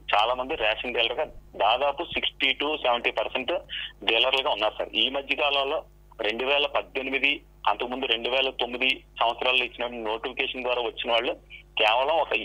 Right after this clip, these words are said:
ఆరు వేలు, ఏడు వేల మంది మాత్రం ఉంటారు. వాళ్ళలో అది కూడా, వాళ్ళకు కూడా ముప్పై, ముప్పై ఐదు సంవత్సరాలు నిండిపోయి ఉన్నాయి. వాళ్ళకు కూడా బయటకు వెళ్తే ఎటువంటి ఉద్యోగం దొరకడానికి అవకాశం లేదండి. చాలా మంది ఈ అంగవికలాంగులు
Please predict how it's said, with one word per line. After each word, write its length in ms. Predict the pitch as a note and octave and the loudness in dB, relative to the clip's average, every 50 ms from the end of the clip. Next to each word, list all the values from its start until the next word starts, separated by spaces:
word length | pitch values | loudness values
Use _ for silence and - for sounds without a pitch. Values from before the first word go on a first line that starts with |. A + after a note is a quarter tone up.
| - - - | -2 2 4
ఆరు 200 | G#2 A2+ A#2+ B2 | 4 4 4 2
వేలు, 200 | B2+ C3 C3+ D3 | 0 0 2 2
ఏడు 240 | C#3+ B2+ B2 B2 A#2+ | 2 2 0 0 -2
వేల 160 | B2 B2 B2 | -2 -2 -2
మంది 180 | B2 A#2+ A#2+ A#2+ | -2 -4 -2 0
మాత్రం 300 | A#2 A2+ A2 - C3+ B2+ | 0 0 0 2 0 0
ఉంటారు. 280 | G#2+ - G#2+ - E2 - - - | 0 0 -2 -2 -4 -6 -6 0
వాళ్ళలో 600 | G2+ G2 G#2 A#2 B2+ C#3 D3 D3 C3 G#2 G#2 C#3+ D#3+ - - - - - - - - | 2 4 4 4 4 2 2 0 2 0 -2 -4 -4 -8 -14 -16 -16 -16 -12 -2 -2
అది 180 | G2+ G#2 B2 C#3 | 0 0 0 -2
కూడా, 140 | D#3 D#3 C#3 | -2 0 2
వాళ్ళకు 300 | A2+ G#2+ A2+ C3 C#3 - | 2 2 2 2 0 -2
కూడా 180 | - D#3 D#3+ | -2 -2 -2
ముప్పై, 320 | D#3 C3+ A#2+ - - C3+ C#3 | -2 -2 -6 -4 -4 -4 -4
ముప్పై 300 | C#3 C3+ - - B2 B2 | -4 -6 -4 -2 -2 -2
ఐదు 80 | A#2+ | 0
సంవత్సరాలు 380 | A2+ - A2+ A2+ A2+ C#3+ C#3+ C#3 | 2 2 2 2 2 0 0 0
నిండిపోయి 320 | B2 A#2 A#2 - - C3 | -2 -4 -4 -2 -2 -2
ఉన్నాయి. 200 | A2+ G2+ F2+ F#2 G2 | -2 -2 -4 -2 0
వాళ్ళకు 260 | G2 G#2 A2 B2 C3 | 2 2 2 2 0
కూడా 140 | - C#3 C#3 | 0 -2 0
బయటకు 320 | C3+ B2 A#2+ A#2+ - - C3 | 2 2 0 2 2 2 0
వెళ్తే 180 | B2 - B2+ | 2 0 -2
ఎటువంటి 280 | A2+ - - A#2+ A#2+ B2 | -2 -2 -4 -4 -4 -4
ఉద్యోగం 320 | A#2 - A#2 A#2 B2 B2 A2 | 0 0 0 0 0 0 -2
దొరకడానికి 440 | A2 G#2 G2 G#2+ A2+ A2+ - - | -2 0 0 0 0 2 2 2
అవకాశం 360 | G2 F#2+ F#2 A2+ A2 - G#2+ F#2 | 2 4 2 0 0 0 0 2
లేదండి. 280 | E2+ E2 E2 D#2 - - - - - - - - - - - - - - G2+ | 2 0 0 -4 -6 -10 -18 -20 -20 -20 -20 -20 -20 -20 -20 -20 -2 2 2
చాలా 260 | G2 G#2+ B2+ D3+ E3 | 4 4 4 4 2
మంది 440 | E3 D#3+ D3+ C#3+ C#3+ D3 D#3 D#3+ - - - | 2 0 -2 -2 0 0 0 0 -2 -6 -6
ఈ 220 | A#2+ B2 B2+ B2+ B2 - | 0 0 0 2 2 0
అంగవికలాంగులు 800 | A2+ A2+ B2 C3+ D3 C3+ C#3+ C#3+ C#3+ C#3+ C#3+ C#3 C#3 D3 D3+ - | 0 0 -2 -4 -4 -2 0 0 0 0 -2 -2 -2 -4 -4 -6